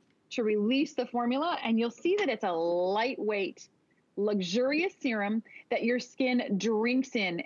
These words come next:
And, but after first application, you're gonna see softer, smoother skin that's velvety soft to the touch. But then, in as little as seven days,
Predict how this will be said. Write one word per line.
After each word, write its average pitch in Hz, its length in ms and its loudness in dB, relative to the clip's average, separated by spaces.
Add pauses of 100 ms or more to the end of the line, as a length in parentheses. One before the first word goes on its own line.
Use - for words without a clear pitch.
And, 214 280 0 (100)
but 180 380 -2
after 220 320 -2 (180)
first 311 340 -4
application, 233 960 -4 (300)
you're 233 140 2
gonna 247 180 2
see 196 240 -2
softer, 294 840 -4 (180)
smoother 294 1040 0
skin 269 540 0
that's 226 200 -2
velvety 247 880 2
soft 220 440 -6
to 240 60 -4
the 208 100 -2
touch. - 400 -10 (300)
But - 180 -4
then, 190 380 -4 (260)
in 240 140 0
as 240 140 -2
little 233 220 2
as 208 140 -2
seven 233 480 -2
days, 185 480 0